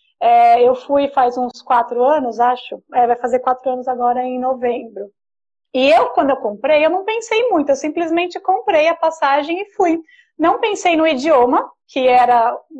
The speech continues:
um super desafio, e nem pensei na comida, que também seria um super desafio. E fui. E aí chegou lá aquele monte de comida esquisita. <laughs> Eu falei, "Meu Deus, ferrou."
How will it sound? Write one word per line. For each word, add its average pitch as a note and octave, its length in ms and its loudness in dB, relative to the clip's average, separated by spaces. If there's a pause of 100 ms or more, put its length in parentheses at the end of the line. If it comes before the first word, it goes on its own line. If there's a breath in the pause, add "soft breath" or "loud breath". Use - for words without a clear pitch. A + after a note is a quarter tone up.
(180)
um C#4+ 140 -6
super F4 420 -4
desafio, B3 680 -4 (320)
e G#4 120 0
nem F4+ 200 0
pensei A4+ 340 -2
na B4 140 2
comida, B4 560 2 (260)
que - 120 -16
também C4+ 320 0
seria D#4 340 -2
um C4+ 60 -4
super A#3+ 380 -4
desafio. G#3 600 -6 (480 soft breath)
E E4 120 -2
fui. E4+ 400 0 (460)
E E4+ 80 -2
aí E4+ 200 2
chegou F4+ 340 0
lá D#4+ 240 2
aquele D#4 240 -6
monte D#4 400 -2
de E4 100 -6
comida E4 340 -4
esquisita. D#4 760 -4
<laughs> A4+ 300 -4
Eu - 80 -12
falei, D4 180 0
"Meu D4+ 240 2
Deus, C#4+ 280 0
ferrou." D#4 360 2